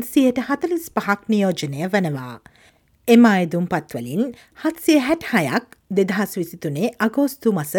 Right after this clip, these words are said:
තිස් එක් වනදා වන විට අනුමත කොට තිබෙනවා. පුරවැසි භාවය සඳහා ඉදිරිපත් කළ අයදුම්පත් සැකසීමේ ප්‍රමාදය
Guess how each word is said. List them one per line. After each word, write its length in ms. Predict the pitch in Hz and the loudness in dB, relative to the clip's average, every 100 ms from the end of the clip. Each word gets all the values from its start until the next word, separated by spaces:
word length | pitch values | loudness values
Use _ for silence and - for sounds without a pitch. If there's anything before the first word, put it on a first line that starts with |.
| 220 | 0
තිස් 220 | - - - | -2 -14 0
එක් 200 | 427 - | 0 2
වනදා 380 | 214 180 165 160 | 0 0 -2 -2
වන 240 | 170 220 | 2 2
විට 240 | 151 127 165 196 - - - | 2 0 0 0 -2 -18 -6
අනුමත 440 | 220 247 294 240 156 | 2 2 2 -4 -6
කොට 220 | - 160 | -8 -8
තිබෙනවා. 680 | 151 208 147 123 120 110 104 - _ _ _ _ _ _ _ _ - | -2 0 0 -6 -10 -12 -14 -18 _ _ _ _ _ _ _ _ 2
පුරවැසි 480 | 285 370 453 440 | 2 4 4 4
භාවය 340 | 381 269 214 202 | 4 4 4 2
සඳහා 460 | 208 170 156 180 226 | 0 -4 -2 0 0
ඉදිරිපත් 500 | - 196 247 262 247 | 0 0 0 0 -4
කළ 220 | - 220 - | 0 2 2
අයදුම්පත් 640 | 240 311 453 427 302 - | 2 2 2 0 -2 0
සැකසීමේ 560 | 233 226 - 214 202 196 | -2 -2 -2 0 0 -2
ප්‍රමාදය 540 | - 302 294 185 139 | -2 -2 0 -2 -4